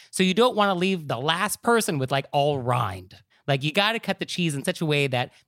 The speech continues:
everyone has the full spectrum of flavor in their slice. And so if it's just, like, a circle of cheese, obviously that's easy. You just cut it into, like, little pizza wedge shapes. If it's a log, you can just slice it like it's a loaf of bread.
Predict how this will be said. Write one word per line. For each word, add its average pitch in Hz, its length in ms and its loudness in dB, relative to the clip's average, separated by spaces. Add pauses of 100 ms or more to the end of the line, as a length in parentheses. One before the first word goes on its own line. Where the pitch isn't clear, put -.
(120)
everyone 190 460 2
has 147 340 0
the - 120 -10 (140)
full 392 240 -2
spectrum 208 480 -2
of 160 100 2
flavor 127 600 0 (380)
in 151 200 2
their 123 180 0
slice. 92 540 -8 (480)
And 175 180 2
so 151 540 2
if 170 180 0
it's 151 160 -4
just, 143 160 -2
like, 135 120 -2
a 135 60 -4
circle 403 260 -2
of 165 80 -2
cheese, 175 340 0
obviously 139 260 0
that's 120 220 -4
easy. 120 220 -4
You 120 80 -6
just 110 160 -10
cut 107 120 -8
it 101 120 -10
into, 104 180 -10
like, 98 160 -12
little 101 200 -8
pizza 110 300 -10
wedge 95 220 -10
shapes. - 380 -16 (480)
If 147 160 0
it's 139 120 -4
a 156 60 -2
log, 226 360 4
you 147 60 -6
can 139 120 0
just 120 160 -2
slice 117 260 -2
it 110 100 -8
like 104 220 -8
it's - 200 -10
a 101 200 -6
loaf 104 160 -8
of 107 80 -14
bread. 107 300 -8